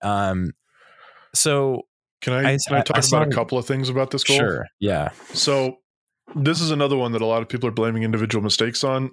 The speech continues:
Speaker 2: and who scored, I noticed, credited Besler with an error that led to a goal, which is fine. I'm happy to let people blame Besler, and I'm happy
Speaker 1: Yeah.
Speaker 2: to let people blame Ochoa, but I wanna make a point about how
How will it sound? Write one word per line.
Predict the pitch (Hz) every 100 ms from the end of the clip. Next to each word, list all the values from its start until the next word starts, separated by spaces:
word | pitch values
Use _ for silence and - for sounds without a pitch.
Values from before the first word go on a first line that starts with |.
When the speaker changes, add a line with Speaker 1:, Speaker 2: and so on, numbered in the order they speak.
| -
Speaker 2:
and | 113 110 107
who | 104 127
scored, | - 117 120 123 -
I | 117
noticed, | 113 113 113 -
credited | - 117 113 110 107
Besler | 110 113 117 123 117
with | 107
an | 101
error | 101 104 113
that | 107
led | 104 107
to | 107
a |
goal, | 98 104 127 - - - - -
which | 151
is | 170
fine. | - 131 92 95 -
I'm | 131 131
happy | 143 151 156 160
to |
let | 147 139 -
people | 131 135
blame | 123 123 117
Besler, | 131 135 131 143
and | 127
I'm | 110
happy | 113 113
Speaker 1:
Yeah. | 95
Speaker 2:
to |
let | 113 -
people | 123 107
blame | 117 110
Ochoa, | 104 - 131 131
but | 117 110
I |
wanna | 110 123
make | 127 120
a | 113 - -
point | 147 139 -
about | 117 113 107
how | - 113 110 107